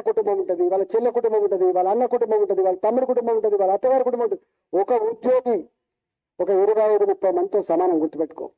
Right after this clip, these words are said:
రేపు వాళ్ళందరూ తప్పకుండా మీరు పెట్టిన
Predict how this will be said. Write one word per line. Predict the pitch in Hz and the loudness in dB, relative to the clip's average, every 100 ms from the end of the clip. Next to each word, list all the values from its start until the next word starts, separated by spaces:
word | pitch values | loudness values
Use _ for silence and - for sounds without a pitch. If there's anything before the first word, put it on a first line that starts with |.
| _ _ _ - | _ _ _ -4
రేపు | 185 185 | 0 2
వాళ్ళందరూ | 175 185 247 233 | 2 2 2 0
తప్పకుండా | 202 220 214 226 240 269 - _ _ _ _ _ - | 0 -2 -2 0 0 -2 -8 _ _ _ _ _ -4
మీరు | - 214 254 247 | 0 2 0 0
పెట్టిన | 220 214 262 | -2 -2 0